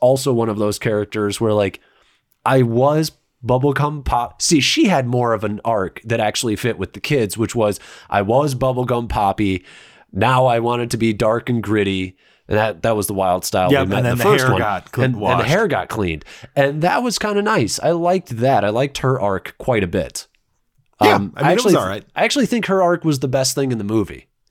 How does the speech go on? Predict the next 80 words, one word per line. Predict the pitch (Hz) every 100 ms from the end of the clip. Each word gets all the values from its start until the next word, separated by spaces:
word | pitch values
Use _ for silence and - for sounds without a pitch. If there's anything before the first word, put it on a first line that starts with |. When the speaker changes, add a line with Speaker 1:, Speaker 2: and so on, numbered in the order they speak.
| _ _ _ -
Speaker 1:
if | 131
I'm | 131 104
honest. | 95 87 80
I | 156
Speaker 2:
Yeah. | 185
Speaker 1:
mean, | 165
as | 156
far | 196 160
as, | 139
like, | 120
character | 143 120 - 92
work. | 82 170
Speaker 2:
Well, | 139
'cause | 135 127
the | 127
other | 131 151
one's | 110 101 -
so | 113
goofy | 90 82 107 127 92
with | 85 85
the | 85
dual | 78 80 107 101 98 92 -
Emmett | 87 101 95 -
thing | - 127
Speaker 1:
Yeah. | 110 87
Speaker 2:
and | 85 78 76
the | 73 67
Speaker 1:
And | 165 175
then |
he | 180 165
fades | - 120 143 131
away | 95 107
at | 131
the | 156 151
end. | 175 156
I |
mean, | 127 127
that | 139
just, | 156 -
like, | 151 123 - - _ _ _ _
Speaker 2:
Yeah, | 202 196
Speaker 1:
I |
mean, | 165
Speaker 2:
what | 190 240
is | 247 139
Speaker 1:
I | 147
Speaker 2:
that? | 196 185
Speaker 1:
mean, | 170
are |
Speaker 2:
Did | 156
he | 170
Speaker 1:
you |
Speaker 2:
get | 202
Speaker 1:
gonna | 208
Speaker 2:
thrown | - 147 151 175
in | 175
the | 160
garbage? | 127 117 156 185 240 185
Like, | 175 143
what | 190
happened | 165 196 214 233 -
Speaker 1:
I |
mean, | 180 175
Speaker 2:
with | 156
Speaker 1:
are |
you, |
Speaker 2:
that? | 175 156 -
Speaker 1:
how | 160 214
are |
you | 247 269
gonna | 254 233
explain | 180 - - 160 170 175
that | 139
to, | 139
see, | 120 208
that's | 196 240 -
why | 214 185 170 156
you | 160
just | 165 -
know | 139 127 151 139 110 104 120